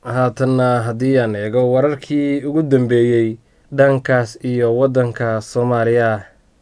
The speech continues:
Ciidamo gododsan oo ka tirsan militariga Soomaaliya ayaa gaaray deegaanka Hurshe ee waqooyiga gobolka Galguduud, waxaana ka jirta cabsi ku aadan qorshahooda.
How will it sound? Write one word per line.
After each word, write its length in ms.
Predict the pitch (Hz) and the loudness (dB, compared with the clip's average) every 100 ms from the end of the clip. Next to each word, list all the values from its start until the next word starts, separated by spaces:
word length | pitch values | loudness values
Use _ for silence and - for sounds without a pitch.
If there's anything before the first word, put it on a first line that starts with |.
| _ _ _ - | _ _ _ -6
Ciidamo 440 | 127 131 139 160 | 0 2 4 4
gododsan 760 | 143 143 143 135 - 151 151 151 | 4 4 4 2 0 2 2 2
oo 140 | 139 | 0
ka 140 | 131 147 | 0 -2
tirsan 340 | 139 131 139 135 | -2 -2 0 0
militariga 420 | 131 131 147 139 | 0 0 0 2
Soomaaliya 720 | 127 131 139 123 104 120 123 123 | 2 0 2 0 0 0 2 2
ayaa 220 | 131 135 | 2 2
gaaray 340 | 113 117 120 131 | 0 -2 0 0
deegaanka 760 | 120 127 123 143 135 131 131 127 | 0 0 2 2 2 0 0 2
Hurshe 340 | 123 143 139 127 127 | 2 0 0 0 0
ee 40 | 127 | 2
waqooyiga 500 | 127 120 139 135 127 123 | 0 2 2 2 0 0
gobolka 480 | 139 131 123 131 | 0 0 0 0
Galguduud, 480 | 123 123 120 131 147 135 - - - - _ - | 0 -2 -2 2 2 0 -14 -20 -20 -20 _ -14
waxaana 360 | - 131 135 127 | -4 2 2 2
ka 80 | 139 | 0
jirta 380 | 131 123 131 113 | 0 -2 -2 0
cabsi 240 | 127 - 143 | -2 -4 -4
ku 160 | 139 | 0
aadan 480 | 131 120 120 120 120 | 2 2 0 -2 -2
qorshahooda. 640 | 117 117 139 123 123 127 | -2 -2 0 2 2 0